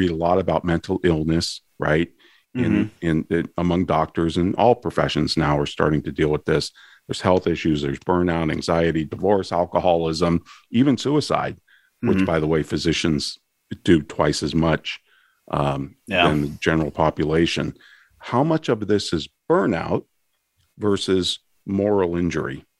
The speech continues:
Speaker 1: So what these, what these, uh, two, and they're both doctors, by the way, Wendy Dean and Simon Talbot, they went back to a translation from two thousand and ten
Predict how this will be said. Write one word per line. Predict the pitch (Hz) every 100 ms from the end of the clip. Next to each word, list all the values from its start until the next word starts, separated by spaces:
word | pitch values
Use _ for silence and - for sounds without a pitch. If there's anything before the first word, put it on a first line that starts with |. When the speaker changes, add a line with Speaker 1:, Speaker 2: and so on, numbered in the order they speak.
| _ _ _ _ _ _ _
Speaker 1:
So | - 95 87 85 78 _ _ _ _ _
what | 101 98
these, | 127 170 160 - -
what | 98 -
these, | 110 107
uh, | 98 85
two, | - 98
and | 82 85
they're | 85 92
both | 92
doctors, | - 80 - - 76
by | - 69
the | 69 71
way, | 71
Wendy | 71 76 76
Dean | 71 76 76
and | 67
Simon | - 78 76 69
Talbot, | - 80 76 - - _ _ _ _ _ _ - -
they | 92
went | 110 139
back | 117 104 -
to | - 78
a |
translation | - 90 87 - 85 82 - 73
from | 73
two | - 78
thousand | 82 82 82 73
and | 67
ten | - 82 -